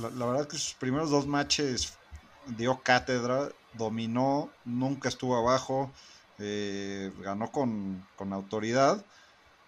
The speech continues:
y, y en el último con Hovland, sí, le cerró muy duro, pero también él perdonó algo, perdonó cuando, cu-, cuando tenía el, el match a su favor.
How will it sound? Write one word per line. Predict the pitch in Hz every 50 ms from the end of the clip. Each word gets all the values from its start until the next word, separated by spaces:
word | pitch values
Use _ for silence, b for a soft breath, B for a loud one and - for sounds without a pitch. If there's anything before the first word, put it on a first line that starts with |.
| _ - - - -
y, | 127 127 117 113 113 110 110 110 110 110 107 110 110 - -
y | 127 113 110 110 107
en | 107 107
el | 107
último | 120 131 131 165 143 123
con | - 123 120 - -
Hovland, | 147 151 165 175 170 151 -
sí, | - 175 190
le | 185 151
cerró | 123 - - - 143 175
muy | 180 175 170
duro, | 156 160 160 165 180 175
pero | 170 135 117 -
también | - 107 101 107 117 127 139 147 143
él | 139 139 151 156 147 -
perdonó | - 110 104 104 107 107 117 123 131 131 127
algo, | 117 113 110 113 107 98 - - -
perdonó | 110 110 107 104 113 117 120 131
cuando, | 127 156 156 143 123 113 107 107 104 - -
cu-, | - 110 - - -
cuando | 117 110 107 107 104
tenía | - 110 107 110 117 120 131 131 131 127 120
el, | 110 101 104 104 101 -
el | 98 104
match | 104 107 120 123 - -
a | 127
su | 123
favor. | - - 107 107 113 131 143 143 175